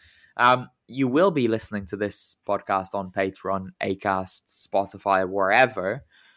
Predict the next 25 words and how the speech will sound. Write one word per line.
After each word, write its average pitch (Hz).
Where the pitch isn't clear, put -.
which 226
you 254
really 254
shouldn't 240
be 254
because 156
it's -
a 220
midweek 247
round 170
of 139
fixtures, 139
and 160
usually 208
they're 190
only 185
available 180
on 170
patreon 170
dot 151
com 151
slash 156
forza 156
italian 147
football 131